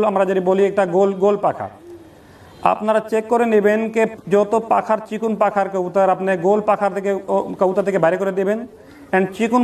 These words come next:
পাখার কবুতর আপনি পেয়ার দিবেন, আপনার কবুতরের স্পিডটা বাড়ে যাবে, আপনার বেবি অনেক স্পিডে ওড়া শুরু হয়ে যাবে, ওর বাজও কম ধরবে। আর যত গোল পাখার কবুতর আপনি পেয়ার দিবেন, যে যার পাখা একবারে মোটা মোটা গোল গোল হয়,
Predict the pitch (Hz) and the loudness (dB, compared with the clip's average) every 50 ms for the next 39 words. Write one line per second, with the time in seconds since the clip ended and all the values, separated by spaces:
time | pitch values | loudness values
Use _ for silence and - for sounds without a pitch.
0 | 208 226 220 202 180 208 202 202 208 202 196 214 208 202 190 208 196 208 208 196 | 2 2 2 2 2 0 -2 -2 -2 -4 -2 0 0 0 0 -2 -4 -2 0 0
1 | 196 185 180 190 190 208 220 233 240 - - - - - - - 175 175 190 185 | 0 2 0 0 0 0 0 -2 -4 -10 -16 -20 -20 -20 -6 -2 -2 0 0 0
2 | 185 180 190 185 180 180 196 190 185 180 185 - 185 175 180 190 185 160 151 151 | -2 -2 -2 -2 -2 0 0 0 0 0 0 0 -2 0 2 0 2 2 2 2
3 | 151 139 120 107 98 92 - - - _ _ - 165 165 190 180 170 180 180 196 | 2 0 -2 -2 -4 -8 -12 -18 -20 _ _ -8 -4 -2 0 0 2 2 2 4
4 | 190 185 185 190 196 185 196 - - 202 190 208 196 190 196 190 196 202 196 196 | 2 2 2 0 0 -2 -4 -4 -4 -2 0 2 2 2 2 0 0 0 0 2
5 | 190 196 202 214 226 214 202 190 170 175 170 160 170 180 170 180 175 170 143 139 | 2 2 2 2 2 2 2 2 2 2 0 0 0 -2 -2 -2 -2 0 0 -2
6 | 117 107 101 95 - - - - - - - - - - - - - 165 170 160 | -2 -2 -6 -10 -14 -16 -20 -20 -20 -20 -20 -20 -20 -20 -18 -6 -2 -2 0 0
7 | 165 196 208 202 202 262 262 247 196 180 208 220 233 240 233 233 220 202 214 214 | 0 0 0 0 2 0 0 2 2 2 2 2 2 0 0 0 0 0 2 0
8 | 202 202 202 208 202 202 208 208 208 196 208 208 196 202 202 196 196 190 170 185 | -2 -2 -2 -4 -4 -2 0 0 0 0 0 -2 -2 0 2 2 2 2 2 2
9 | 185 185 208 240 294 349 - - - - - - - - - - - - 175 185 | 2 2 2 2 0 -2 -6 -10 -18 -20 -20 -20 -20 -20 -20 -20 -6 -2 0 0
10 | 180 160 175 185 190 185 - 196 190 - 208 202 202 196 202 202 208 208 202 190 | 2 4 2 2 2 0 -2 -2 -2 0 0 0 0 0 0 0 0 0 2 0
11 | 190 190 214 214 202 196 196 214 196 170 180 196 208 208 208 208 196 185 185 214 | 0 0 2 2 2 2 0 0 0 0 0 0 2 2 2 0 2 2 2 2
12 | 240 254 | 2 0